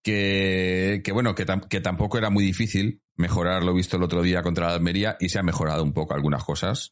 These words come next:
Yo creo que el equipo, eh, ha estado más, más sólido, aunque sí que es cierto que ha-, yo, yo veo un problema ga-, gordísimo, que es lo que nos pasó el otro día también, que en el momento que metemos un gol y nos ponemos por delante,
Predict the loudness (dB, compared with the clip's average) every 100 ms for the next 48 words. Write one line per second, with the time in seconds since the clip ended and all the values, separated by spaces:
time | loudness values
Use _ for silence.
0 | -6 -2 -2 0 -2 0 -2 -2 -2 -4
1 | -8 _ _ _ _ -2 0 0 0 0
2 | 0 0 -2 -4 -4 -2 -2 0 2 2
3 | 0 0 -2 -2 -6 -8 -14 _ _ _
4 | _ _ -4 -2 -2 -2 0 0 -2 -4
5 | -10 _ _ _ _ -2 0 -2 -2 -2
6 | -4 -4 -4 -2 -4 -2 -2 0 0 2
7 | 2 0 2 2 2 4 2 2 0 0
8 | 0 2 2 2 0 0 0 0 0 0
9 | 0 -2 -2 0 0 0 0 0 0 2
10 | 2 0 _ _ _ _ _ -4 0 2
11 | 2 2 2 0 -2 -2 -2 0 2 4
12 | 4 2 0 0 0 0 -2 0 2 0
13 | 0 0 -2